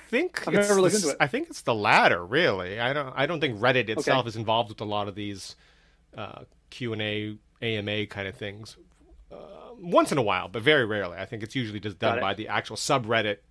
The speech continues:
Speaker 1: creators, founders, whatever. Bringing
Speaker 2: I,
Speaker 1: someone
Speaker 2: I
Speaker 1: in.
Speaker 2: would cer-, I would certainly do it. I mean, even th-, I love talking about the
Speaker 1: Yeah.
Speaker 2: business. You
Speaker 1: Yeah.
Speaker 2: know, it's, it's, that's, you know, and it's funny. That's one thing for sure. And I'm, I'll go briefly on this tangent and come
Speaker 1: Mm-hmm.
Speaker 2: back, I promise,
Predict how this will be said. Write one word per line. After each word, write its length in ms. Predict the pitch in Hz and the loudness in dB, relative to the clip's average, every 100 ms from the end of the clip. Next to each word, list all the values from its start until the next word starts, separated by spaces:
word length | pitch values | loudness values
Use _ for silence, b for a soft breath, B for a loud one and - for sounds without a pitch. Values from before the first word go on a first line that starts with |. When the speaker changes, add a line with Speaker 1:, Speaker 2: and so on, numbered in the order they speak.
| _ _ - - | _ _ -20 -18
Speaker 1:
creators, 580 | - 107 101 95 95 - | -8 -4 -4 -4 -12 -12
founders, 460 | 98 98 92 98 | -12 -12 -12 -14
whatever. 400 | 110 98 92 101 _ b b b | -14 -14 -14 -16 _ b b b
Bringing 220 | - 110 147 | -10 -2 2
Speaker 2:
I, 60 | 339 | 2
Speaker 1:
someone 160 | 320 | 2
Speaker 2:
I 60 | 185 | 0
Speaker 1:
in. 60 | |
Speaker 2:
would 120 | 202 - | -2 -4
cer-, 180 | 247 | -2
I 60 | 175 | -2
would 120 | 175 | -4
certainly 280 | - 311 156 | -6 -4 -2
do 160 | 214 165 | -2 -2
it. 60 | |
I 60 | 143 | -2
mean, 200 | 147 160 | -2 0
even 240 | 170 156 | 0 0
th-, 140 | 190 233 | 0 0
I 80 | |
love 320 | 170 170 190 - | 2 4 2 -2
talking 540 | - 170 - 120 127 - | -4 -4 -6 -14 -12 -6
about 380 | 107 123 120 - _ _ | 0 2 0 -6 _ _
the 80 | - | -2
Speaker 1:
Yeah. 40 | 127 | 0
Speaker 2:
business. 440 | 165 117 - - _ - | 0 -4 -14 -20 _ -6
You 80 | 117 | -2
Speaker 1:
Yeah. 60 | |
Speaker 2:
know, 60 | 113 | -2
it's, 160 | 120 - | -2 -4
it's, 320 | - - - _ _ b b b - | -4 -8 -16 _ _ b b b 4
that's, 360 | 196 214 - b b b b b - | 4 4 -6 b b b b b 4
you 80 | 233 | 6
know, 160 | 208 | 6
and 120 | 180 185 | 6 4
it's 200 | - - | 2 -2
funny. 460 | 226 214 160 - - _ - _ _ _ _ _ _ _ - _ _ _ _ _ _ _ _ _ 175 | 2 4 2 -2 -14 _ -20 _ _ _ _ _ _ _ -20 _ _ _ _ _ _ _ _ _ 0
That's 340 | 202 240 - | 0 0 -4
one 460 | 196 165 165 170 156 | -6 2 4 4 2
thing 240 | 147 131 | 0 -2
for 160 | - 117 | -6 -6
sure. 300 | - 135 117 | 0 2 2
And 80 | |
I'm, 180 | 120 - | -2 -4
I'll 260 | 135 143 143 | -2 -2 -2
go 140 | 131 123 | -2 -6
briefly 480 | - 147 120 127 | -4 -4 -2 -4
on 60 | 113 | -6
this 100 | 110 | -4
tangent 280 | 123 113 - | -4 -2 -4
and 80 | 143 | 0
come 100 | 127 | 2
Speaker 1:
Mm-hmm. 140 | 117 | 2
Speaker 2:
back, 80 | 120 | 0
I 20 | |
promise, 340 | 123 120 - | 0 0 -4